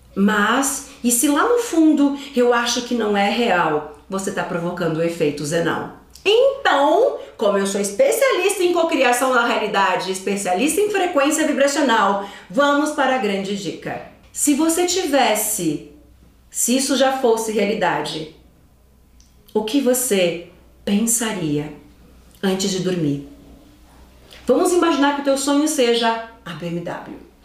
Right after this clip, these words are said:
Se você já tivesse essa B M W na garagem, antes de dormir,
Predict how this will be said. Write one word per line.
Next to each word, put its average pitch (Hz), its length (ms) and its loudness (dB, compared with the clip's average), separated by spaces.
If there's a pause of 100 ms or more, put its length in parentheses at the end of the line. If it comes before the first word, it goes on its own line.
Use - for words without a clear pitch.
(300)
Se - 160 -4
você 180 300 0
já 185 140 -2
tivesse 180 640 0
essa 196 180 -2
B 175 140 -4
M 185 100 -2
W 170 340 -2
na 175 120 -2
garagem, 156 720 -2 (1000)
antes 320 360 4
de 254 100 2
dormir, 196 640 -2